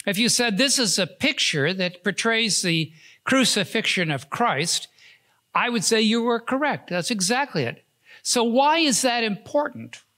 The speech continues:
Why is the crucifixion of Christ important? Can you make some kind of a statement about that?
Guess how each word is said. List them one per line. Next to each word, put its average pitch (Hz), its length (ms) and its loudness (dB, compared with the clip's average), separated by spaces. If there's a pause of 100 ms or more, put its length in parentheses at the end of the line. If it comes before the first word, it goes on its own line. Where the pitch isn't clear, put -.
Why 226 340 2
is 262 200 0
the 185 80 -2
crucifixion 185 800 0
of 135 160 -4
Christ 123 420 -2 (220)
important? 185 760 -2
Can 139 200 -2
you 147 100 2
make 156 320 -2 (220)
some 180 260 -2
kind 185 340 0
of 165 120 -2
a 170 60 -2
statement 185 540 -2
about 214 320 -2
that? 247 220 -2